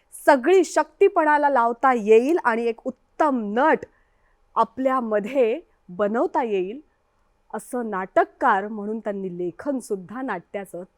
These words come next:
तितकंच अप्रतिम केलं. त्यांच्या या दोन व्यक्तिमत्वांमधलं थोडंसं या भागातनं घेण्याचा प्रयत्न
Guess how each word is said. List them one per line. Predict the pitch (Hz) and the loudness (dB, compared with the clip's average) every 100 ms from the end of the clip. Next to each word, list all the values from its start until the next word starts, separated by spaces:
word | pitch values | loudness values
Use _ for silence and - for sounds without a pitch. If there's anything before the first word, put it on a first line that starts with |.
| _ | _
तितकंच | 294 - - 214 202 - | -6 -6 -8 -8 -8 -16
अप्रतिम | 214 - 190 - 165 160 | -16 -14 -16 -14 -18 -18
केलं. | 156 - _ _ _ _ _ _ _ _ _ _ _ | -20 -20 _ _ _ _ _ _ _ _ _ _ _
त्यांच्या | - 302 311 | -2 -2 -4
या | 370 302 311 | -6 -4 -4
दोन | 247 277 359 381 | -2 -4 -2 -4
व्यक्तिमत्वांमधलं | 320 - 302 285 254 240 247 277 233 220 208 311 233 190 - _ _ _ _ - | -8 -8 -8 -8 -8 -8 -8 -6 -6 -6 -6 -4 -4 -6 -12 _ _ _ _ -6
थोडंसं | 285 370 427 381 - 214 175 _ _ _ 208 220 | -2 0 0 -2 -2 -4 -4 _ _ _ -2 6
या | 269 | 8
भागातनं | 302 311 269 277 294 | 6 4 0 0 -4
घेण्याचा | 247 233 214 247 | -4 -4 -4 -6
प्रयत्न | 226 208 196 214 175 | -2 -2 -2 -6 -12